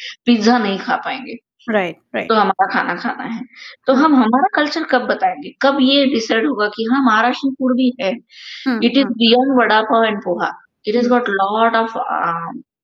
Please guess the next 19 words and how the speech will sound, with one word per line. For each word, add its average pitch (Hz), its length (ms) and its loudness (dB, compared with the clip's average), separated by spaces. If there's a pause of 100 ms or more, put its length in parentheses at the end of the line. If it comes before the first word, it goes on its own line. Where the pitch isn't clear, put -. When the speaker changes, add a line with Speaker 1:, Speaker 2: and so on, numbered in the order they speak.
(240)
Speaker 1:
food 208 300 -2
items, 190 520 0 (400)
healthy 220 480 4
food 214 400 2
options. - 400 -6 (480)
Speaker 2:
हम्म, 220 180 2
हम्म। 196 200 -4
Speaker 1:
Nobody 392 500 4
has 427 240 -2
even - 220 -10
tried. 269 420 2
Why? 285 340 0 (560)
Speaker 2:
हम्म। 214 240 0 (280)
Speaker 1:
वेज 247 280 4
कोल्हापुरी 311 500 0
के 330 120 -8
नाम 277 300 0
से 320 340 -4
महाराष्ट्र 254 440 2